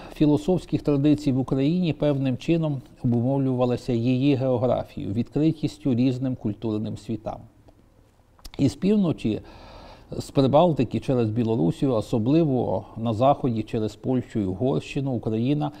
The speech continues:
виявилася відкритою для західноєвропейської культурної експансії. Південь у різний час служив місцем різноманітних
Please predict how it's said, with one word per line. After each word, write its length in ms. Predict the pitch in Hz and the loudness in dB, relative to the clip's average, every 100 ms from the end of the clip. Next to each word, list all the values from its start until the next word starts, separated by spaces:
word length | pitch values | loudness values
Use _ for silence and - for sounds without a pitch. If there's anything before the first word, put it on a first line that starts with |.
| - - - | -18 -18 0
виявилася 680 | 123 127 127 123 117 127 110 | 2 2 2 -2 -2 -2 0
відкритою 880 | 113 - 139 147 151 135 107 101 | -2 -2 2 4 4 0 0 -2
для 460 | 101 113 113 113 107 - - - | -2 2 4 4 0 -4 -20 -8
західноєвропейської 1400 | 107 127 120 123 113 117 110 107 107 151 151 - 147 139 | -2 0 0 -2 -2 -2 -2 -4 -2 0 -2 -2 -2 -2
культурної 760 | - 98 - 117 117 113 113 120 | -4 -8 -4 -4 -2 -4 -6 -6
експансії. 760 | - - 104 98 - - 104 - _ _ - - - - - - - - | -12 -4 -4 -4 -10 -14 -14 -18 _ _ -20 -20 -20 -20 -20 -20 -20 -2
Південь 420 | 196 233 202 160 | 2 4 4 4
у 80 | 147 | 6
різний 360 | 165 135 151 | 6 4 0
час 300 | - 165 165 | 2 2 2
служив 380 | - 127 147 123 | 0 0 2 2
місцем 400 | 127 156 - 127 | 0 -2 0 0
різноманітних 1080 | 135 120 135 131 139 151 151 - 139 - - | 0 0 0 0 2 0 -2 -4 -4 -6 -16